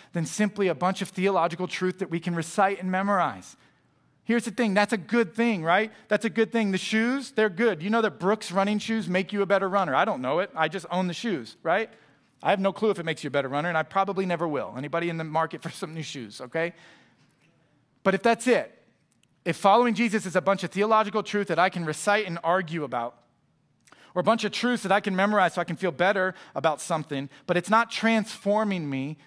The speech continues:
I've simply bought the shoes. And the shoes don't make the runner, and the facts don't make the disciple, and don't bring about the transformation. It is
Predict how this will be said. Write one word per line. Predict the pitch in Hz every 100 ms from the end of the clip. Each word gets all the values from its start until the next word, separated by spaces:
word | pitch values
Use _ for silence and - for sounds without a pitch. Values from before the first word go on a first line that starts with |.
| _ -
I've | 165
simply | - 220 233 220
bought | 190 196 175
the | 165
shoes. | - 220 165 98 - - _ _ _ _ -
And | 165
the | 170
shoes | - 247 233
don't | 226 190
make | 202 202
the | 160
runner, | 185 180
and | 139 143
the | 139
facts | - 190 190
don't | - 180 160
make | 170 170
the | 160
disciple, | 135 135 156 139 117 95 _ _ _ _ _ _ -
and | 123
don't | 165
bring | 165 165
about | 156 147
the |
transformation. | 151 156 139 143 151 147 - 92 - - -
It | 175 185
is | 185 190